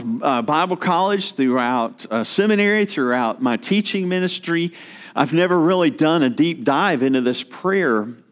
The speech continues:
And I've seen more and more how important it is and,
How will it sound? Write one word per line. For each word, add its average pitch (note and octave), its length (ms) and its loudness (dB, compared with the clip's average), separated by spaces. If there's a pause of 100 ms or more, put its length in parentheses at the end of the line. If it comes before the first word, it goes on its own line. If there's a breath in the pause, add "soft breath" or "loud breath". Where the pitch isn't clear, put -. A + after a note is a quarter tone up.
(140)
And C3+ 460 2
I've C3+ 220 0
seen F3 760 0
more F3+ 380 2
and D#3 240 0
more D#3 440 2
how E3 520 0 (220 loud breath)
important F3+ 880 2
it E3 120 0
is E3+ 520 2
and, C#3 180 0